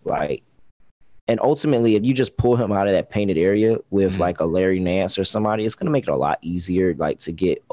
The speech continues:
Speaker 1: good looks at the basket.
Speaker 2: Yeah.
Speaker 1: Um, I think there's multiple ways and multiple game plans that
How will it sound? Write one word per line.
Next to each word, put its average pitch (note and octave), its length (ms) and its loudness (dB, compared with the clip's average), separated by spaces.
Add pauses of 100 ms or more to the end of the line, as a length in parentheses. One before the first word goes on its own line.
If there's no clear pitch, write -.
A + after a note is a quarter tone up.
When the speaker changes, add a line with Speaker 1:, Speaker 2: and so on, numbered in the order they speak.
(120)
Speaker 1:
good F#2+ 280 -2
looks F#2+ 240 -4
at E2+ 80 -6
the - 80 -8
basket. - 520 -4 (360)
Speaker 2:
Yeah. D#2+ 260 -2
Speaker 1:
Um, F#2 260 -2
I F#2+ 80 -4
think D#3+ 280 -2
there's C3+ 180 2
multiple F#2+ 500 0
ways E2+ 400 0
and E2 100 0
multiple F2 340 -2
game D#2+ 300 -6
plans D#2+ 380 -6
that C#2 300 -4